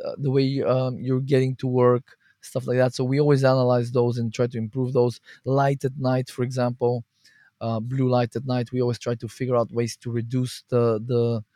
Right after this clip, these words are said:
the exposure to that. And of course, exercise and movement. So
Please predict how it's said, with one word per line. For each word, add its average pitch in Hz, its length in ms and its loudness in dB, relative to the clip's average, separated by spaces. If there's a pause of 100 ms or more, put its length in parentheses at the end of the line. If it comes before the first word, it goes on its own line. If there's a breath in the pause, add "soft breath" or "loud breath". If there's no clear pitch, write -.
(400 soft breath)
the 120 120 -2
exposure 123 520 -2
to - 160 -16
that. 135 260 4
And 151 180 0
of - 160 -8
course, 190 320 4 (300 soft breath)
exercise 143 520 2
and 135 120 -2
movement. 123 360 -2
So 120 160 0